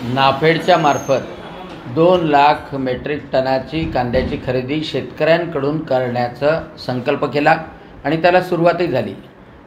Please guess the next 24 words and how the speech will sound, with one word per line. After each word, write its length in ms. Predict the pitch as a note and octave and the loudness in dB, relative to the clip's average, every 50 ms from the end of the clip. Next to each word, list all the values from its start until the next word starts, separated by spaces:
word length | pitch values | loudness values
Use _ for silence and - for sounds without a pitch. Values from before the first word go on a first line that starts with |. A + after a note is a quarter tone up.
| - - | -6 -2
आणि 240 | B2 C#3+ D#3+ D#3+ | -2 0 0 2
त्याला 280 | D#3+ D3+ D3+ E3 E3+ F3+ F3 F3 - - - - | 4 4 6 8 8 6 6 2 -4 -12 -16 -16
न-, 380 | C3 C3 B2+ B2+ C3+ C3 C3 B2+ | -12 -10 -8 -4 -2 -2 -2 -2
विक्रमी 500 | B2+ C#3 C#3 C#3 D#3+ E3+ E3+ F3+ F3+ F3+ | -2 -4 -4 -2 -2 -2 -2 -2 -2 -4
चोवीसशे 600 | E3+ E3+ - C#3+ C#3 C#3+ D#3 D#3 D#3 - E3+ D#3+ | -4 -2 -2 0 0 0 0 -2 -2 -2 -2 -2
दहा 320 | D#3 C3+ B2 A#2+ C3 C#3 | -2 -2 0 2 2 2
रुपयाचा 580 | C#3+ C#3+ C3+ A#2 C#3 C#3 C#3 C3 C3 - D3+ D3+ | 2 2 0 0 0 0 0 0 0 2 2 2
भाव 380 | C3+ B2+ B2 C3 C3+ A#2+ - - - - - - - - - - - - - - | 2 4 4 6 6 4 4 0 -8 -16 -20 -20 -20 -20 -20 -20 -20 -20 -10 -4
हा 100 | - B2+ | -2 -2
जाहीर 340 | C3 A2+ B2+ B2+ C3+ D3 C#3+ | 0 2 2 2 2 2 2
केला 240 | C#3 C#3+ B2+ G#2+ G2 - - - - - - - - - - - - - - - | 0 -4 -6 -6 -6 -10 -14 -18 -20 -20 -20 -20 -20 -20 -20 -20 -20 -20 -8 -4
आणि 180 | - C#3 D3+ F3+ | 0 2 2 2
त्यामुळं 420 | F3+ F3+ E3 D#3+ E3+ F3+ F#3 G3 F#3 | 4 4 4 4 4 2 2 0 0
शेतकऱ्याच्या 760 | F#3+ - D#3 C3+ - - - F3 F3 F3 F3 E3+ F3 G3+ G3 | -2 -2 -4 -4 -4 -2 0 2 4 4 2 2 2 0 2
कांदा 380 | G3 E3+ D3+ C#3+ C#3+ D3+ D#3+ | 2 2 2 4 4 2 2
चाळीमध्ये 580 | D#3+ D#3+ D#3+ D3 D3 D3 D#3 D3+ D3+ D3+ F3+ F#3+ | 2 2 2 2 2 2 0 0 -2 0 0 0
जो 120 | F#3 G3+ | 0 0
कांदा 320 | F#3+ - D3+ C#3+ C#3 C#3 C3+ | 0 2 2 2 2 2 0
असेल, 400 | C3 - - - B2 G#2+ - - - - - - - - - - - - - - - | 0 -2 -4 -6 -8 -8 -10 -12 -16 -18 -20 -20 -20 -18 -18 -18 -16 -16 -16 -6 -2
तो 100 | - F#3 | 0 2
कांद्याचा 800 | F#3+ F#3 F3+ D#3 D3+ D3 D3+ D#3+ D#3 - F3 D#3+ E3 F3 F3 - - - - B2+ | 2 4 4 4 4 4 2 2 2 4 4 4 6 4 2 0 -4 -10 -12 -8
शेतकरी 480 | - - C#3+ C3+ C3+ - E3 D#3 D#3 | -4 -4 -4 -4 -2 -2 -2 -2 -2
विकू 280 | C3+ B2+ B2 - E3+ F3 | -2 -4 -4 -4 -4 -2
शकतील 460 | E3+ F3 D3+ - - - B2 A2+ A#2 | -2 -2 -4 -4 -6 -8 -10 -10 -10